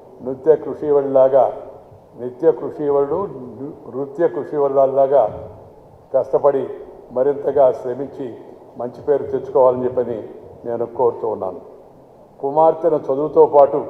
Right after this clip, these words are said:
భారతీయ ప్రాచీన కళల వైపు ప్రోత్సహిస్తున్న కుమారి శ్రీదా తల్లిదండ్రులు శ్రీ చదరవాడ, శ్రీమతి చదరవాడ శారద గారు, అలాగే డాక్టర్ చదరవాడ రాజగోపాలరావు గారికి కూడా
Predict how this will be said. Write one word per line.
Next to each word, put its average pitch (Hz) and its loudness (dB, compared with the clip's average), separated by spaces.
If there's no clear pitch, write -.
భారతీయ 147 4
ప్రాచీన 143 2
కళల 135 2
వైపు 143 2
ప్రోత్సహిస్తున్న 135 -4
కుమారి 135 2
శ్రీదా 143 4
తల్లిదండ్రులు 135 0
శ్రీ 139 -8
చదరవాడ, 139 4
శ్రీమతి - -8
చదరవాడ 139 4
శారద 131 0
గారు, 135 4
అలాగే 135 4
డాక్టర్ 135 2
చదరవాడ 135 4
రాజగోపాలరావు 131 4
గారికి 127 0
కూడా 127 6